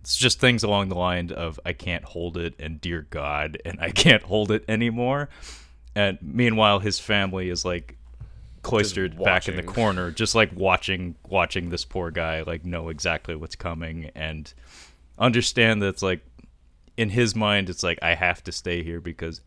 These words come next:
Speaker 1: we'll all die." So he's making a sacrifice, but at the same time, he's not happy about it. <laughs> But he's making a decision here. And yeah, he, like, in, in those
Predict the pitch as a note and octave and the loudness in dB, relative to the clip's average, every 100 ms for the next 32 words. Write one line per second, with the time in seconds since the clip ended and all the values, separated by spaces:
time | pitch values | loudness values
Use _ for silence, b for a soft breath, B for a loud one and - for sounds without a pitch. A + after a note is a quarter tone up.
0 | - E2 D#2+ A2+ A#2+ F2 D2+ D2+ D#2+ E2 | -14 -10 0 2 2 0 -6 -4 -8 -10
1 | _ _ - E2 D#2+ D#2 _ - F2+ F2 | _ _ -14 -12 -12 -14 _ -12 -10 0
2 | G#2 G2 F2+ E2+ F#2+ F2 F2+ - F2 E2+ | 0 0 -4 -2 0 0 -4 -8 -8 -8
3 | - B2+ A#2+ A2 C3+ A2+ C3+ A#2+ G2+ F#2+ | -2 0 0 2 2 0 0 0 0 -2
4 | B2 D#2+ G2 - C3+ F3 A#2 F#2+ F2 F#2 | -4 0 0 4 2 4 0 0 2 6
5 | C3 - F3+ A#3+ F3+ - - - E4+ D4 | 6 6 10 10 10 -2 -6 -10 -4 -2
6 | - - D#3+ A2 F2 A2+ F#2+ G#2 G2 A2 | 2 6 6 4 2 0 2 -2 -2 0
7 | A2 A2 G2+ F2 - G2 E2 D#2+ D#2+ D#2+ | 0 0 -2 -2 -2 -2 -4 -8 -10 -10
8 | E2 B B B B - E3+ F#3 B2+ F2+ | -12 B B B B -2 4 6 4 2
9 | F2 - _ F2+ F#2 G#2+ A2+ G#2+ - A2 | -10 -18 _ 0 0 2 2 2 0 0
10 | A2 G#2 G2 - | 2 0 0 -6